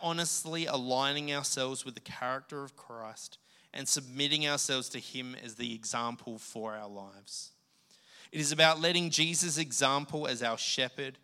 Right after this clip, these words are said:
instruct us as we become a support for others as well.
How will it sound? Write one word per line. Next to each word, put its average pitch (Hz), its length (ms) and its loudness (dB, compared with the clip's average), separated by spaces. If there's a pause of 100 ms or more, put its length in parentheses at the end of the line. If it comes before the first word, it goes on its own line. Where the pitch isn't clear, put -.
(260)
instruct 147 640 2
us 110 260 -2
as 127 220 -8
we 131 100 -4
become 135 440 -8
a 135 40 -4
support 127 540 -2
for - 220 -8
others 120 400 -2
as 107 120 -8
well. 104 360 -12